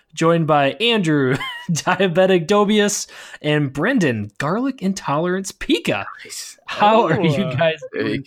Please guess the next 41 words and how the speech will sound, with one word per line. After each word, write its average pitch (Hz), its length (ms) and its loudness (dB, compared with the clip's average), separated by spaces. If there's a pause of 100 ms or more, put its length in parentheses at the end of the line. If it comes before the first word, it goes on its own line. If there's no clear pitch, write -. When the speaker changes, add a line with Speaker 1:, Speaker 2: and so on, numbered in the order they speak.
Speaker 2:
go. 131 120 0
Speaker 1:
today? 104 200 -2 (640)
Speaker 2:
I'm 117 180 -6
good. 131 300 2
Speaker 3:
<laughs> 185 100 -2
I'm, 170 220 -6 (420)
I'm 208 180 -6
having 311 220 -4
a 160 40 -2
great 139 340 -4
day, 120 220 -4
man. 110 360 -10 (220)
Speaker 2:
I'm 110 260 -6
good. 117 480 -2
I 101 140 -4
thi-, 117 300 -6
I 104 120 0
think 143 300 -8
I 135 100 2
know 127 200 0
what, 117 280 -2
uh, 98 480 0 (380)
what 107 240 -6
this 104 180 -8
is, 95 220 -4
what 92 100 -16
the 98 80 -8
nicknames 95 480 -10
are. 85 220 -14 (600)
Speaker 1:
They 151 180 -2
are 156 540 -4
our 123 340 -2
afflictions. - 960 -8
Speaker 2:
It's 98 140 -12
our 98 200 0
Speaker 1:
I 135 120 -2
am 143 160 0
Speaker 2:
afflic- 131 60 -10
Speaker 1:
cursed 139 360 -4
with 117 120 -4
handsomeness, 160 840 -2